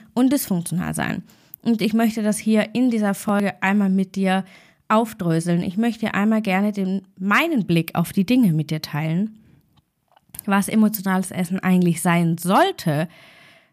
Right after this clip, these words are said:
abseits von dieser landläufigen Mainstream-Bedeutung von, ich esse, um meine Gefühle zu betäuben. Ich esse aus Frust, Stress, Angst, Sorgen, whatever.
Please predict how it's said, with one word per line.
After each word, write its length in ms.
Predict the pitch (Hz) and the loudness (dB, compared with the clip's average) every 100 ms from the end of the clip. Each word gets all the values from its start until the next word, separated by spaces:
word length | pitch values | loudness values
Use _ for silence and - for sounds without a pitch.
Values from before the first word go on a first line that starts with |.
| _ | _
abseits 760 | - 233 285 - 202 175 165 - | -2 0 0 -2 2 2 2 -2
von 300 | - 185 190 | 0 2 2
dieser 640 | 196 185 185 175 175 170 170 _ _ _ _ _ _ _ _ _ - - _ - | 2 0 2 4 4 2 -2 _ _ _ _ _ _ _ _ _ -20 -20 _ -4
landläufigen 1300 | 185 202 214 180 175 175 170 170 175 165 160 160 151 | 0 2 2 2 2 2 0 0 0 2 2 -2 -2
Mainstream-Bedeutung 1500 | 170 180 220 320 320 - 196 190 175 160 160 170 190 214 240 | 0 2 4 2 0 2 4 4 4 2 2 0 0 0 -2
von, 640 | - 190 185 208 247 294 - _ _ | -2 2 2 2 0 -4 -8 _ _
ich 200 | 196 214 | -4 0
esse, 240 | 214 220 | 0 2
um 40 | 190 | 2
meine 180 | 170 | 2
Gefühle 380 | 165 170 214 190 | 0 -2 0 2
zu 120 | - | 0
betäuben. 560 | 156 - 151 147 185 254 - - - _ | -6 -4 -4 -2 -4 -6 -10 -20 -20 _
Ich 180 | - 196 | -6 -2
esse 220 | 185 175 | -2 -2
aus 120 | 143 139 | -6 -4
Frust, 380 | 214 202 - - | -2 -2 -4 -12
Stress, 460 | - 165 165 - - | -4 -2 -2 -4 -4
Angst, 520 | 151 160 170 - - | -2 -2 -6 -10 -6
Sorgen, 680 | 156 156 160 156 165 175 175 | -4 -2 -4 -6 -6 -10 -10
whatever. 460 | 160 139 135 202 359 | -4 -4 0 0 0